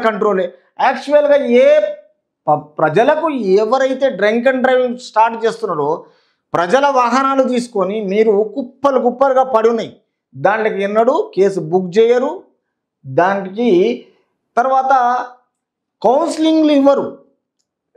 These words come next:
లాస్ట్కి వచ్చేసి దాని మీద షార్ట్ షీట్ వేయరు, బండ్లు తిరిగి ఎవరికి వేయరు. అవి కుప్పలు కుప్పలుగా జంగు పట్టేసి జనాలకు విరక్తి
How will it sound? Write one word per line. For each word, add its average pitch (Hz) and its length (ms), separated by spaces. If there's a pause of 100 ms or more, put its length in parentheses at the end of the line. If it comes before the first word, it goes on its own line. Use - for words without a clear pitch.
(160)
లాస్ట్కి 294 440
వచ్చేసి 277 380
దాని 269 160
మీద 294 140 (100)
షార్ట్ 262 300
షీట్ 277 220
వేయరు, 254 220 (720)
బండ్లు 214 320
తిరిగి 208 320
ఎవరికి 180 280
వేయరు. 180 240
అవి 156 140 (140)
కుప్పలు 226 540
కుప్పలుగా 226 360 (100)
జంగు 214 300
పట్టేసి 202 420 (540)
జనాలకు 196 540 (560)
విరక్తి 285 400